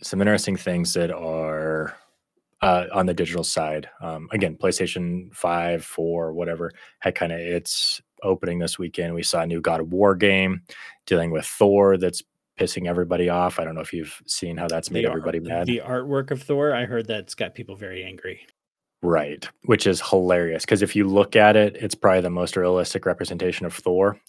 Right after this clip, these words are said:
Speaker 1: It reminds me of, uh, your World Bodybuilder guy.
Speaker 2: Oh, Hep Thor?
Speaker 1: Yeah, he's got the, he's got the bodybuilder, like, gut, like, world's strongest man type thing, beer
Speaker 2: Yeah,
Speaker 1: drinking, you
Speaker 2: yeah.
Speaker 1: know what I mean? That thing.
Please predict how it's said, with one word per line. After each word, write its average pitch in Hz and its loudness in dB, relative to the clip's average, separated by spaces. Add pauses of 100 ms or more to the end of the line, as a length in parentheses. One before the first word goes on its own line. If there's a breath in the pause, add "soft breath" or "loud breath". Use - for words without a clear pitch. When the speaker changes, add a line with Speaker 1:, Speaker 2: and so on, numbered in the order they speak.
(120)
Speaker 1:
It 104 -2
reminds 92 -4
me 92 -2
of, 87 -2
uh, 87 -2 (120)
your 90 0
World 95 0
Bodybuilder 92 0
guy. 113 2 (920)
Speaker 2:
Oh, 190 0
Hep - -6
Thor? 240 -2 (500)
Speaker 1:
Yeah, 95 4 (100)
he's 110 4
got 104 4
the, 95 -2
he's 104 -4
got 98 2
the 98 -2
bodybuilder, 98 2
like, 90 -6
gut, 101 2
like, 92 -4
world's 101 4
strongest 98 0
man 95 -2
type 95 4
thing, 92 -2
beer 95 2
Speaker 2:
Yeah, 90 -2
Speaker 1:
drinking, 127 -2
you - -8
Speaker 2:
yeah. 127 0
Speaker 1:
know 107 6
what 98 8
I 95 4
mean? 95 2
That 92 2
thing. 107 4